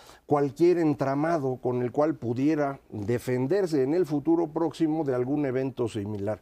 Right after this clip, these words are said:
Entonces, yo sí creo que, que a pesar de que, eh, mucha gente dice esto le está ayudando al presidente, creo que una vez más el presidente está destruyendo cosas que le van,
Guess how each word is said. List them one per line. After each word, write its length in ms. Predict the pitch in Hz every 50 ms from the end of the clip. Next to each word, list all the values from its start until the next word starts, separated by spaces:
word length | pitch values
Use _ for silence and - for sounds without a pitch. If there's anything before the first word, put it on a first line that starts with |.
| - - - - -
Entonces, 260 | _ - 202 202 185
yo 100 | 214 214
sí 180 | 190 180 196 180
creo 300 | - 170 170 180 170 131
que, 360 | - 131 120 117 110 - - -
que 340 | - 113 110 110 104 104 107
a 60 | 101
pesar 420 | - - - 120 113 139 143 156 156
de 120 | 139 123
que, 280 | 95 110 107 98 87 - - - - - -
eh, 140 | - 113 113
mucha 320 | 120 131 139 - 135 120
gente 500 | 123 135 139 131 113 120 113 110 107 98 - 95 101
dice 360 | 101 131 135 123 127 123 127
esto 440 | 127 120 - 123 120 113 104 98 95
le 160 | 98 110 113 123
está 200 | - - - 143
ayudando 480 | 135 127 135 123 131 131 143 139 135
al 100 | 131 123
presidente, 640 | - 127 127 120 127 139 143 165 175 202 214 180 180 156
creo 180 | 151 180 156
que 200 | - 170 180 180 - -
una 320 | 170 196 214 196 175 160
vez 220 | 151 170 156 135
más 320 | 143 170 240 269 - - _ - - - - _ _
el 180 | - 147 139 127
presidente 580 | 123 135 135 113 135 139 156 170 170 165 170
está 280 | 147 - - 156 165 160
destruyendo 840 | 143 147 143 127 - - 143 131 135 127 151 165 165 156 160 147 -
cosas 380 | - 151 139 117 143 143 123
que 140 | - - 117
le 120 | 117 110 113
van, 240 | 113 127 135 139